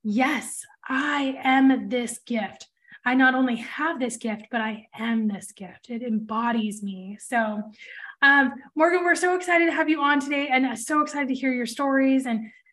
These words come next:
um, share the gifts that you were born with and how you operate best. But I would love to know, uh,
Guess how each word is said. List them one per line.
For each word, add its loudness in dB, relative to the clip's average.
um, 2
share 2
the 0
gifts -4
that -4
you 0
were 2
born 0
with -2
and -4
how -4
you 0
operate -4
best. -6
But -2
I 2
would -4
love 0
to -2
know, 2
uh, 0